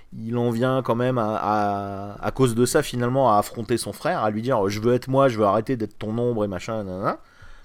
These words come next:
Et donc à la fin, elle vient aider les flics pour, euh, convaincre, euh, Samar d'arrêter.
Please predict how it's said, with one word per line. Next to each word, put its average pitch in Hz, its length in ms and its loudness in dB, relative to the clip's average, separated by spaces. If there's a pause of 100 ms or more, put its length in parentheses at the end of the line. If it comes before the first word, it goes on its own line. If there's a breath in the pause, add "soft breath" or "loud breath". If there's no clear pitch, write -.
(400 soft breath)
Et 110 60 -4
donc 120 200 0
à 123 80 6
la 127 100 6
fin, 151 260 2
elle 117 200 4
vient 139 500 0
aider 120 240 0
les 123 140 2
flics - 260 -8
pour, - 240 6
euh, 104 60 2
convaincre, 117 600 -4
euh, 98 680 -6
Samar 120 500 0
d'arrêter. 104 560 2